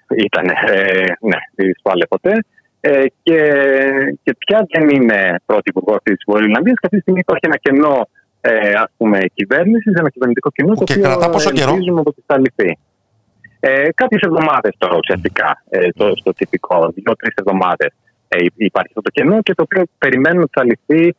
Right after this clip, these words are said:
Speaker 1: μάλλον σήμερα το απόγευμα σε ένα τυπικό βαθμό, αλλά επειδή υπάρχουν μεγάλες αναταραχές μέσα στο κυβερνόν κόμμα, το D U P, ε, μάλλον η κρίση θα συνεχιστεί γιατί δεν θα συμφωνήσουν και μπορεί να οδηγήσει σε εκλογές, ε, πολύ σύντομα.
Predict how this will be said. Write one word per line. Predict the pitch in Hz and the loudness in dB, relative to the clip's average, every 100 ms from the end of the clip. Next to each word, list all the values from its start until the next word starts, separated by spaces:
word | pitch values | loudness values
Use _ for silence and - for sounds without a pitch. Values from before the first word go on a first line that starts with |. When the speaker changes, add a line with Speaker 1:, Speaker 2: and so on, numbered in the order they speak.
| _ _ | _ _
Speaker 1:
μάλλον | 123 131 143 151 139 123 | 0 0 0 0 0 0
σήμερα | - 139 127 117 | 0 0 2 0
το | |
απόγευμα | 110 135 127 113 110 | 0 0 0 0 0
σε | - | -2
ένα | 123 | -4
τυπικό | - - - 127 | -4 -4 -2 0
βαθμό, | 110 - 196 214 165 | 0 -2 0 2 2
αλλά | 147 | 0
επειδή | 143 147 | 0 -2
υπάρχουν | 180 170 147 | 0 0 0
μεγάλες | 131 131 135 131 110 - _ _ _ - | 0 0 0 0 0 -6 _ _ _ -4
αναταραχές | 113 113 113 107 135 117 | -2 -2 -2 -2 -2 -2
μέσα | 120 135 131 | -2 -2 -4
στο | 110 101 90 85 82 | -4 0 2 0 0
κυβερνόν | - 92 90 87 - | -2 0 0 -2 -4
κόμμα, | - 139 | -4 0
το | 110 98 92 | 0 0 0
D | 113 | -2
U | 98 - 214 | -2 -2 0
P, | 226 - _ _ _ | 0 -2 _ _ _
ε, | 160 156 151 156 151 | 0 2 2 2 2
μάλλον | 151 175 160 | 2 2 2
η | |
κρίση | 139 185 - | 2 0 -2
θα | 143 | -6
συνεχιστεί | - 139 110 - - | -4 -6 -8 -6 -2
γιατί | 190 - 156 | 0 0 0
δεν | 143 - | -2 0
θα | 117 107 | -2 -2
συμφωνήσουν | 104 - 110 160 165 151 | -4 0 -2 0 -2 -2
και | 135 | 0
μπορεί | 127 135 | 0 0
να | 123 | 0
οδηγήσει | 110 113 139 | 0 0 -2
σε | - 180 | -4 -4
εκλογές, | 101 95 113 117 - | -4 -2 -2 -2 -6
ε, | - 104 - | -4 -2 -2
πολύ | 95 90 | -2 -2
σύντομα. | - - | -4 -8